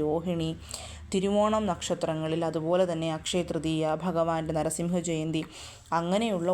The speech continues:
ഓരോ കാര്യങ്ങൾ വരുമ്പോഴും നിങ്ങൾക്ക് വ്രതം എടുക്കാവുന്നതാണ്. ഈ ഒരു വൈശാഖ മാസം മുഴുവൻ ചെയ്യേണ്ടുന്ന കാര്യമെന്ന് പറഞ്ഞാൽ സൂര്യോദയത്തിന് മുൻപുണർന്ന് കുളിച്ച്,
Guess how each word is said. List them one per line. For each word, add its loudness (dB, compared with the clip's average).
ഓരോ 0
കാര്യങ്ങൾ 0
വരുമ്പോഴും 0
നിങ്ങൾക്ക് 2
വ്രതം 2
എടുക്കാവുന്നതാണ്. 0
ഈ 2
ഒരു 2
വൈശാഖ 2
മാസം 2
മുഴുവൻ 0
ചെയ്യേണ്ടുന്ന 0
കാര്യമെന്ന് 0
പറഞ്ഞാൽ -2
സൂര്യോദയത്തിന് 0
മുൻപുണർന്ന് 0
കുളിച്ച്, 2